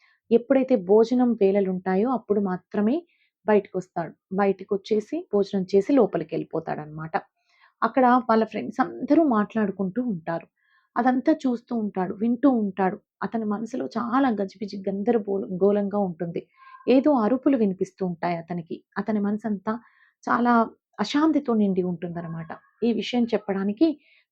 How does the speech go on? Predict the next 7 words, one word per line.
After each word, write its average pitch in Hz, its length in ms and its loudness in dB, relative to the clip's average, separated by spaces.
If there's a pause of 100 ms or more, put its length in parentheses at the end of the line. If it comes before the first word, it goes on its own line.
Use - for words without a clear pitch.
గురువుగారి 214 500 0
దగ్గరికెళ్తారు. 180 1000 -8
గురువుగారి 208 440 2
దగ్గరికెళ్ళి, 180 600 0 (520)
"గురువుగారు, 277 480 4
నేను 269 260 0
బయట, 262 800 0